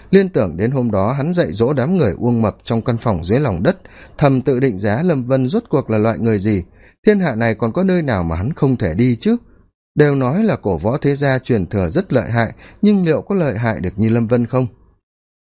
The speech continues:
"Mày có biết vì sao ta lại không đá gãy hai chân của mày không?" Lâm Vân đi tới trước mặt gã đàn ông da trắng mà nói. Gã này bây giờ mới phản ứng lại, trán túa đầy mồ hôi. Không ngờ lại có nhân vật lợi hại như thế.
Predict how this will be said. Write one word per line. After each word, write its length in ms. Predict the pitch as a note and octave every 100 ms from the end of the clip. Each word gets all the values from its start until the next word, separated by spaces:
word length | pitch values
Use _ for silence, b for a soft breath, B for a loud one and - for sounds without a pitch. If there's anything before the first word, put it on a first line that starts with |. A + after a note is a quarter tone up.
| _ _ _ B B B B _
"Mày 200 | A2+ B2
có 120 | B2
biết 180 | F3+ A#3 A3+
vì 180 | B2+ A#2+
sao 260 | - D3+
ta 140 | C#3+ D3
lại 120 | G#2+
không 240 | - A2
đá 180 | F#2+ G2+
gãy 200 | C3+ E3+
hai 180 | F3 A2+
chân 240 | - A#2+
của 100 | F#2+
mày 160 | E2+ E2+
không?" 200 | A#2+ A#2 - b b b _ -
Lâm 200 | C#3 B2
Vân 240 | C#3 C3
đi 140 | C3 C3
tới 220 | A#2 A#2
trước 200 | A3 G#3+
mặt 200 | C3+ F#2+
gã 100 | - B2+
đàn 160 | G#2
ông 200 | F2 G2+
da 180 | F#2+ G#2+
trắng 300 | - F#2+ F3
mà 100 | C3
nói. 320 | E2 F#2 F#3+ A3+ B B B
Gã 120 | E3+
này 180 | G#3 C#3+
bây 140 | C3+ E3+
giờ 180 | C#3
mới 140 | A#2+ E3+ -
phản 160 | G2
ứng 200 | - D3
lại, 240 | E3 B2 -
trán 220 | - G2+
túa 260 | B2+ A#2 F3+
đầy 220 | F#3 G#2+
mồ 220 | F2 E2+
hôi. 200 | F2+ C3 B2 b b b
Không 200 | - G#3
ngờ 180 | F#3+ B2 A2+
lại 100 | A#2
có 100 | F3
nhân 220 | F#3+ E3+
vật 160 | B2+ G2+
lợi 200 | G#2+ G2+
hại 220 | A2 G#2+
như 120 | A2+ A2+
thế. 320 | G2+ C3